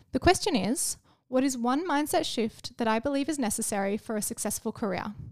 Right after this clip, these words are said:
I personally believe a gratitude mindset is necessary in life and in, definitely in our careers. When building a career, there are always gonna be ups and downs. By being grateful for both the good and the bad, you see how much you're learning from the shitty situations.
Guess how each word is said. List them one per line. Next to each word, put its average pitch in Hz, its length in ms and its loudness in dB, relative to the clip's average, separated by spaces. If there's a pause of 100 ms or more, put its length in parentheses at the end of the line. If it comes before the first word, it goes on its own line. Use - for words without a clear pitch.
(340)
I 262 80 0
personally 453 480 2
believe 254 280 4
a 262 60 -2
gratitude 226 520 -2
mindset 196 360 0
is 226 160 -2
necessary 196 440 -2
in 202 100 -2
life 196 340 -2 (140)
and 247 100 2
in, 247 60 2
definitely 254 540 0
in 240 60 2
our 214 120 2
careers. - 640 -6 (420)
When 302 240 2
building 320 340 4
a 320 60 -2
career, 214 540 2
there 240 160 4
are - 60 0
always 294 460 0
gonna 269 160 0
be 254 140 0
ups - 180 -2
and 233 120 2
downs. 196 520 -2 (520)
By 262 100 2
being 311 220 0
grateful 262 500 -2
for 311 140 -6
both 233 260 -2
the 240 80 -4
good 233 220 0
and 277 120 2
the 277 60 2
bad, 233 480 -2
you 262 180 -2
see 285 180 0
how 247 260 0
much 294 400 -2
you're 254 100 0
learning 214 540 0
from 226 160 -6
the 214 80 0
shitty 202 280 -4
situations. 233 880 -6